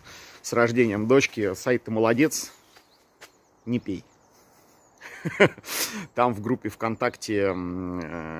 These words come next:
э, есть фотографии, где ты со звездой в виде Т Р Х четыре фоткаешься, Гелендвагеном. Московским, кстати.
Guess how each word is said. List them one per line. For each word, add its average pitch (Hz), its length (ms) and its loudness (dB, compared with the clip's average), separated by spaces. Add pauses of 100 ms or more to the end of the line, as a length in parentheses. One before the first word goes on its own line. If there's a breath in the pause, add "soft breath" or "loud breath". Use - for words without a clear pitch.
э, 95 40 -2
есть 107 260 -2
фотографии, 92 640 -4 (960 soft breath)
где 104 240 0
ты 101 520 2 (300)
со - 140 -8
звездой 104 540 2 (160)
в 98 40 -16
виде 95 300 -6
Т 101 180 -4
Р 98 140 -2
Х - 140 -16
четыре - 340 -8
фоткаешься, - 640 -10 (120)
Гелендвагеном. 95 680 -6 (800 loud breath)
Московским, 107 560 0
кстати. - 320 -10